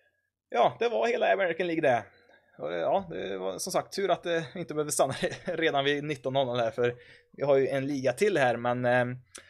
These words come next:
ja, vi kan väl lämna, eller vi ska inte riktigt lämna American League än så länge här, för vi ska gå, nu ska vi se, hit ska vi gå. Här har vi då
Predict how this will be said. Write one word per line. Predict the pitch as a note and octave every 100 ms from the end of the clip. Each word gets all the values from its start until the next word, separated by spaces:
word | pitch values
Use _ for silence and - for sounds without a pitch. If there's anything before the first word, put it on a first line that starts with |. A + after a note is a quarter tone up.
| - - _
ja, | - G3 -
vi | E3
kan | E3+ E3
väl | E3+ E3+ E3 D#3 - _ _ _ - _
lämna, | C#3 D#3 E3 C3+ C3+ C3+ C3+ C#3 C#3 _ _ _ _ -
eller | C3+
vi | E3+
ska | G#3
inte | G3+
riktigt | A3 - F3+
lämna | F#3 E3+ D3 C#3 C3+ C3+
American | A#2+ C3 B2 B2+
League | B2 - - _ _ _ -
än | D3+ B2+
så | C3+
länge | A#2+ A#2
här, | A2
för | - B2
vi |
ska | B2+ C3+
gå, | B2+ B2+ -
nu | G2
ska | B2 B2
vi |
se, | B2+ A#2+ A2+ A2 G#2 G#2+ _ _ - _
hit | - C4 F#3+
ska | - E3+
vi |
gå. | B2+ G#2 F#2 - - - _ - - _ _ _ _ _
Här | G3+
har | A3
vi | A3+
då | G3 C3+